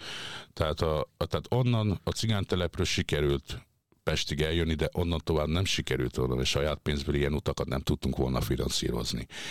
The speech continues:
És az a lehetőség és örömérzés, amit ott tapasztal az ember, hogy, hogy ott vagyunk egy teljesen más világba, és, és annyi mindent megismer az ember.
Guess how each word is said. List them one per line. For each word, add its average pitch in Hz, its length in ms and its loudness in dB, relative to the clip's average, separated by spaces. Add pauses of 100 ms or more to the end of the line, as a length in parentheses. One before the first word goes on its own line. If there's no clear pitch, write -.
(220)
És 80 200 0
az 107 180 2
a 85 200 0 (260)
lehetőség 82 760 0
és 78 320 0 (540)
örömérzés, 85 680 2
amit 78 340 0
ott - 180 -2
tapasztal 90 460 0
az 73 140 2
ember, 82 300 0
hogy, 76 280 0 (260)
hogy 76 260 0
ott - 180 0
vagyunk 87 260 2
egy 87 80 2
teljesen 92 360 2
más 80 320 0
világba, 80 580 2 (460)
és, 87 400 2 (180)
és 85 260 0
annyi 135 220 4
mindent 87 440 4
megismer 73 500 2
az 67 120 2
ember. 69 360 2